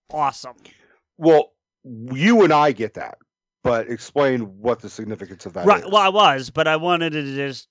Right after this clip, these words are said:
Speaker 1: let you comment on it first. So for those not familiar, uh, George Carlin does have a daughter in real life, and her name is Kelly Carlin. Now,
Speaker 2: Mm-hmm.
Speaker 1: she doesn't play this role, and actually, she's a bit of an actor, so I don't know why they didn't tap her.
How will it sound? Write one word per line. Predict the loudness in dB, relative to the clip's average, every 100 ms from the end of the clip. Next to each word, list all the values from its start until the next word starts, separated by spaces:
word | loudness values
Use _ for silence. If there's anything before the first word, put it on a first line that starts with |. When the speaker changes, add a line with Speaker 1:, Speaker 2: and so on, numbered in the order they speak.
| _
Speaker 1:
let | -6 -4
you | -6 -10
comment | -6 -6 -4 -6
on | -8
it | -6
first. | -6 -6 -4
So | -4
for | -4 -2
those | 0 0
not | 0 -4 -4
familiar, | -8 -2 0 0 -2 -6 -10 _ _ _ -12
uh, | -6 -4 -4 -8
George | -6 -6 0
Carlin | 0 0 -2
does | -4 0
have | 0 0
a |
daughter | 0 2 2 -2 -6
in | -8 -8
real | -6 -6
life, | 0 0 0 -4 -8
and | -8
her | -4 -4
name | -4 -6 -8
is | -10 -8 -6 -8
Kelly | -8 -8 -6 -8
Carlin. | -4 -2 -4 -12 -20 _ _ _
Now, | -2 0 0
Speaker 2:
Mm-hmm. | -2
Speaker 1:
she | -6 0
doesn't | 0 0 -8 -10
play | -2 0 0
this | -4 -8 -8 -6
role, | -4 -4 -8 _ _ -6
and | -2
actually, | -2 -2 -6
she's | -4 -6
a |
bit | -4 -4
of |
an | -4
actor, | -2 -4 -4 -10
so | -6 -4
I |
don't | -4 -4
know | -2
why | -2
they | -2
didn't | -6 -8 -8 -10
tap | -4 -4 -4
her. | -8 -8